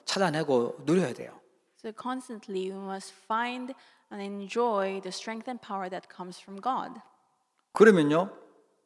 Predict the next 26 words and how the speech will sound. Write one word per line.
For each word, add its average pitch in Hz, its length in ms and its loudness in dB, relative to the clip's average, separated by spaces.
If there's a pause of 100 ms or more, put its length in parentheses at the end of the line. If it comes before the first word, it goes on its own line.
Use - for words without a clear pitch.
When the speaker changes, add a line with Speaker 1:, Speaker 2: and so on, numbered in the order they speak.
(320)
Speaker 1:
뭐가 202 240 10
만들어지냐면 131 720 4
삼백 269 560 4
퍼센트 135 580 2
전문성이 127 440 4
만들어지고 127 680 -2 (200)
현장성이 196 500 6
만들어지고 131 460 2
시스템이 185 400 4
만들어집니다. 120 640 -4 (340)
Speaker 2:
Then 190 260 -4
what 214 240 0 (340)
will 196 200 -8
be 180 140 -4
established 208 680 -8 (400)
will 196 140 -8
be 190 100 -4
established 214 680 -6
with, 185 240 -4 (360)
um, 180 360 -8
specialty 214 880 -8
in 185 160 -12
the - 40 -12
sense 175 340 -10
of 180 80 -12
field 269 480 -2